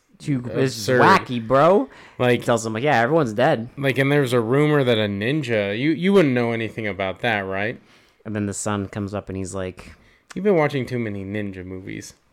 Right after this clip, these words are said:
Speaker 1: He's like, "Yeah, you're probably right." He's like, "But, you know, I'll tell you this, like, if you see that ninja, tell him to, like, s-, stay away from here."
Speaker 2: Yeah,
Speaker 1: He
Speaker 2: and he,
Speaker 1: gives
Speaker 2: like,
Speaker 1: him a
Speaker 2: gives him the ninja star.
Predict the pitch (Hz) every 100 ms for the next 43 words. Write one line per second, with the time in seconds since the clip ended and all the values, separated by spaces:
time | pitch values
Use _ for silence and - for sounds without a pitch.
0 | _ - 104 101 156 156 151 143 131 110
1 | 98 90 - _ _ _ _ _ _ _
2 | _ _ - - 123 139 202 170 123 131
3 | 123 160 160 139 107 - 107 104 _ _
4 | _ _ _ _ _ _ _ - 151 156
5 | 151 - 175 165 131 127 120 107 104 -
6 | 127 131 127 117 107 101 95 - - _
7 | - - 120 110 101 104 101 107 131 -
8 | _ _ _ _ - 110 98 101 98 98
9 | 101 98 110 107 98 98 98 95 95 98
10 | 95 - 104 113